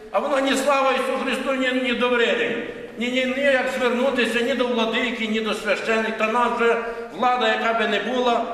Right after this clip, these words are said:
але вміє звернутися. Преосвященний владико, всечесні отці,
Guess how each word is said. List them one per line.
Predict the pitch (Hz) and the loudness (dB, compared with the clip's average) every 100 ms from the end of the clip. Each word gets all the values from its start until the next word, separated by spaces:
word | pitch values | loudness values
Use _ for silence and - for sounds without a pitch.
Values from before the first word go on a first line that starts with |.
| - | -4
але | 185 202 226 | 0 2 2
вміє | 269 285 214 | 2 0 0
звернутися. | 139 160 175 220 240 233 208 196 185 - - - - - | 0 -2 -2 0 0 0 -2 0 -2 -2 -8 -12 -16 -12
Преосвященний | - 190 180 175 156 208 208 202 185 | -6 -4 -2 -4 -2 -2 0 -2 0
владико, | 180 185 220 220 226 | -2 2 2 2 -2
всечесні | - 151 147 170 165 165 | -6 -8 -4 -2 -2 -4
отці, | 175 170 - 220 214 | -6 -6 -6 -4 -4